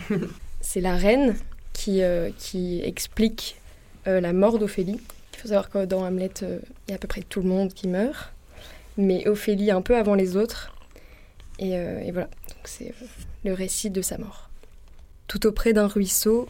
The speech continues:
un saule se penche, qui mire dans les eaux son feuillage gris. C'est là qu'elle est allée tresser des guirlandes capricieuses d'orties et de boutons d'or, de marguerites et des longues fleurs pourpres,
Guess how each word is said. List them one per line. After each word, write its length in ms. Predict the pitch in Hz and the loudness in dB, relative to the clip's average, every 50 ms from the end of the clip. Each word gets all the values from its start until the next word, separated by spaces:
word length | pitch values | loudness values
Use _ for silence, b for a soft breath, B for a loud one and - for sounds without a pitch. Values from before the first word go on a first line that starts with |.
| - | 0
un 80 | 208 202 | 0 2
saule 280 | 196 - - 226 226 202 | 2 4 4 4 4 4
se 140 | - - | 2 0
penche, 560 | 185 - - 196 190 190 220 - - - - - b b b b b b b b b b b - - - | 0 0 0 0 0 0 -2 -4 -6 -8 -8 -8 b b b b b b b b b b b -20 -16 -4
qui 140 | - - | 2 6
mire 380 | 202 196 202 208 214 208 196 202 | 8 8 10 8 8 6 6 6
dans 140 | 190 196 190 | 6 6 6
les 300 | 190 190 185 180 180 196 | 6 4 4 4 4 4
eaux 120 | 208 208 208 | 4 4 2
son 160 | - - 185 | 0 -2 -2
feuillage 440 | - - 202 190 196 196 196 180 185 | 0 0 2 4 6 6 6 6 4
gris. 380 | 185 - 180 175 185 180 214 - - - - - - - - - - - - - - - - - - - - - | 2 0 0 -2 -2 -4 -4 -8 -12 -18 -20 -20 -20 -20 -20 -20 -20 -20 -20 -20 -20 -20 -20 -20 -20 -20 -20 -8
C'est 180 | - - - 208 | -4 2 6 6
là 160 | 202 202 214 | 8 8 8
qu'elle 200 | 220 - 214 196 | 6 6 4 4
est 160 | 190 190 - | 4 4 6
allée 260 | 196 185 185 190 202 202 | 4 6 6 6 4 4
tresser 400 | - - - 196 - - 220 208 | 2 0 0 2 4 4 6 6
des 120 | 196 196 | 6 4
guirlandes 680 | 180 190 190 185 185 190 190 185 185 185 180 185 180 175 - | 4 4 2 4 4 2 4 4 2 2 0 -2 -4 -4 -2
capricieuses 800 | - 202 190 - - 208 196 - - - 196 190 190 190 196 180 - - b b b b b b b - - | -2 -2 0 0 -2 -2 -2 0 2 2 2 2 2 0 -2 -6 -8 -14 b b b b b b b -8 -2
d'orties 580 | 208 190 190 190 - - - - - 202 196 202 | 2 4 4 4 2 -2 -4 -2 -2 0 2 4
et 80 | 196 185 | 4 4
de 80 | 185 190 | 4 2
boutons 320 | 180 196 196 - 202 196 | 2 0 2 4 4 4
d'or, 420 | 190 190 185 185 202 - - - - - - - - - - - - - - - - - - - - 202 | 4 4 2 0 -2 -4 -10 -16 -18 -20 -20 -20 -20 -20 -20 -20 -20 -20 -20 -20 -20 -20 -20 -16 0 4
de 100 | 202 190 | 6 8
marguerites 720 | 196 196 202 196 190 202 196 190 190 202 220 220 - 214 | 8 8 6 6 6 6 6 6 4 2 2 2 2 2
et 40 | |
des 140 | 185 180 196 | 4 4 6
longues 320 | 185 202 208 214 208 196 185 | 8 8 8 6 6 4 0
fleurs 380 | - - 196 196 190 185 - | 0 2 4 4 4 4 2
pourpres, 580 | - - - 104 98 - - - - - - | 0 2 2 0 0 0 -4 -6 -6 -8 -8